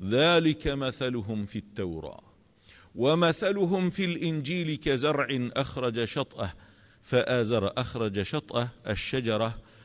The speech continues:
تخرج حولها، يخرج حولها، آه، يعني نبتات صغيرة منها، هذه النبتات الصغيرة تكون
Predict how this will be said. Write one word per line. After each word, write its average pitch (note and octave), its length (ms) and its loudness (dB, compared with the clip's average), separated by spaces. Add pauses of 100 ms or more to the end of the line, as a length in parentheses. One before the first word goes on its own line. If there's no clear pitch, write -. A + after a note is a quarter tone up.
(240)
تخرج A2 520 -2
حولها، G2+ 600 -2
يخرج G#2 520 -4
حولها، G2 720 -4 (540)
آه، F#2 420 -2 (140)
يعني F2+ 680 -2
نبتات F#2+ 580 0
صغيرة F#2+ 480 0
منها، G#2 440 0 (460)
هذه G#2 680 0
النبتات F#2 600 -4
الصغيرة F#2 640 -4
تكون A#2+ 760 -2